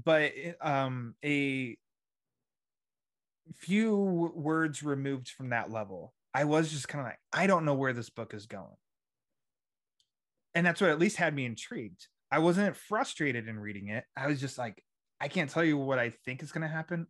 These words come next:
I don't, I can't tell you where the book's headed." And part of this, I mean, this dude in a really nasty tank top and tidy whities that are actually kinda loose. And then when, like,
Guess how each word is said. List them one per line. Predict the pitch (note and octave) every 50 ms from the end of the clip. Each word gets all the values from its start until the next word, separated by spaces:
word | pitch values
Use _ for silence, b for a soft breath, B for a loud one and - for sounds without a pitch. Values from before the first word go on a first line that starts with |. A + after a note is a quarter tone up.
| _ -
I | A2
don't, | G#2 G#2 -
I | G#2+
can't | G#2 - B2+ A2 F#2
tell | - - G2+
you | G2+ G2+ G2 F#2+ F#2+ F#2+ b b b b b b b
where | - A2+ C3 D3
the | D#3 D#3
book's | D3+ E3 D#3+ -
headed." | - D3+ C#3+ D3 D3 D3+
And | - C3 A#2 A2 G#2
part | - - C#3 C3+ B2+
of | G#2+ G2+ G2+
this, | A#2+ C3 D3 D#3 -
I | C3+
mean, | C3 B2 A#2 A#2 b b b b b _
this | D3+ C3 B2
dude | A#2 C3+ C3+ C#3 C#3+
in | D3 C3+ B2+
a | A#2+
really | A#2 B2+ C3+ C#3 C3+
nasty | C3 B2+ B2+ B2+ B2+ - C3+ B2+
tank | - - C3 B2+ B2
top | - - C3+ C3+ C#3+ -
and | C#3 B2 -
tidy | - C3+ C3+ C3+ C3 B2+
whities | B2 B2 C3+ C#3 C#3+ D3+ D3+ D3+ - - _ _ _ _ _ _ _ _ -
that | B2+
are | A#2 A#2+
actually | A#2+ A#2+ - - C3
kinda | - C3 B2+ B2
loose. | B2 B2+ C#3 D3 D3 - - - - _ _ _ _ _ _ _ -
And | D3 C#3+
then | D3 C#3+ D3 D3
when, | - D3+ D#3 D3+ D3+ C#3+
like, | D3+ D3+ C3+ - - -